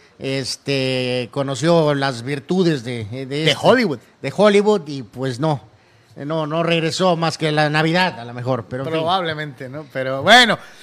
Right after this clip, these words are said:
Speaker 2: pues ahí está más o menos, eh, en general lo que fue el, el, el draft, la selección colegial en la N B A, en donde, bueno, pues, ¿cómo le fue a tu equipo? Coméntanos, dinos, a ti que estás en Comunicante M X, déjanos tu comentario,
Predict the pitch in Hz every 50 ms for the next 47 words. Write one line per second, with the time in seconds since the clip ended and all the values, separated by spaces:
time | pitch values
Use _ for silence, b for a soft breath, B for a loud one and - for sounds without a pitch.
0 | B B B - 208 214 - 294 269 269 - 277 285 277 - - 233 226 247 254
1 | 247 - 220 214 208 214 208 202 165 - 185 180 175 175 160 160 156 160 160 -
2 | 165 170 170 170 180 190 190 190 185 175 165 151 151 127 - 143 120 151 175 180
3 | 185 180 175 165 147 139 139 135 135 135 - - 143 135 139 143 _ - 147 139
4 | 131 151 160 180 185 - - 160 135 117 - 139 135 120 120 175 165 151 151 139
5 | 135 120 147 156 160 165 160 - 160 143 139 139 131 139 156 170 156 143 139 139
6 | 147 160 156 - - - - _ _ _ _ b b b b b b b b b
7 | b b b b b b b _ - 135 139 143 143 139 135 135 139 139 139 151
8 | 160 151 131 120 127 - - 170 180 180 170 151 - 190 196 - - 156 - -
9 | 208 226 202 - 269 277 285 277 - - - 165 165 196 254 269 262 240 214 196
10 | 196 196 - _ _ _ _ _ _ - 196 247 240 214 190 - - 165 - -
11 | 285 233 - - - 196 180 196 165 170 165 160 147 196 196 165 170 165 180 190
12 | 185 196 175 208 226 - - 196 170 - - 139 143 156 156 135 190 202 220 233
13 | 214